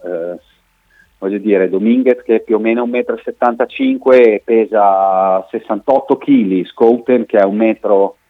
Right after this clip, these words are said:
e settantotto e pesa settanta chili, eh,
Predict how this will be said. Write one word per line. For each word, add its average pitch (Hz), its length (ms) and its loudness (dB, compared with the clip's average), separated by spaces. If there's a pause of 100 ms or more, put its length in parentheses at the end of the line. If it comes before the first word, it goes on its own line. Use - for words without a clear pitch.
(500)
e 113 220 -4
settantotto 131 680 0
e 123 60 4
pesa 120 380 0
settanta 127 480 0
chili, 101 540 0 (160)
eh, 92 760 -6